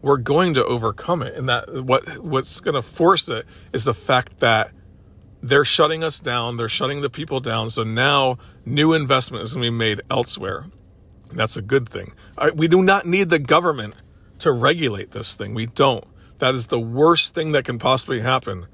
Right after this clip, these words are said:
is getting the government involved in it. Ted Cruz and his idea of de-, deregulation or regulating these companies and all that stuff, no.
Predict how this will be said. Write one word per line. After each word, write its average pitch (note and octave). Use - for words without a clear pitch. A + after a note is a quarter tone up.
is -
getting C3+
the G#2+
government C#3
involved B2
in G#2+
it. G2
Ted E3+
Cruz E3+
and D#3
his B2+
idea C#3+
of C3
de-, -
deregulation E3
or C#3
regulating E3+
these D3+
companies E3
and D#3+
all D#3
that D#3+
stuff, F3
no. D#3